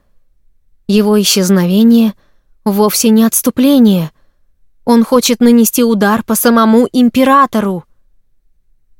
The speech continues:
Замотав головой, Мулан встретила взгляд ведуньи. Она выпятила подбородок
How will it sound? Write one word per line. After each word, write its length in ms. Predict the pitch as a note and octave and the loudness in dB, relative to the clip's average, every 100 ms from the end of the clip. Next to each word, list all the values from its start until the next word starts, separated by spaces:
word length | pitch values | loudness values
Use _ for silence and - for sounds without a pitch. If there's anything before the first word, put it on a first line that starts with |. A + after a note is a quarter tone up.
| _ _ _ _ - | _ _ _ _ -8
Замотав 460 | F#3+ G3+ - F3+ | -2 -2 -2 -8
головой, 420 | E3 F#3 E3+ G3 | -4 -6 -4 -2
Мулан 320 | F#3+ F3+ E3+ E3+ | -2 -2 -4 -6
встретила 460 | - F#3 E3 E3+ | -6 -8 -4 -4
взгляд 380 | D#3+ E3 D#3+ - | -4 -4 -4 -4
ведуньи. 500 | E3 D#3+ D#3 D#3 D#3 _ _ _ _ _ _ _ | -4 -2 -4 -8 -14 _ _ _ _ _ _ _
Она 240 | A3 G3+ | -2 0
выпятила 420 | F#3+ G3 F#3 F3+ | -2 -6 -6 -6
подбородок 640 | E3 E3+ F3 F3+ G3+ F3 | -4 -4 -4 -4 -6 -8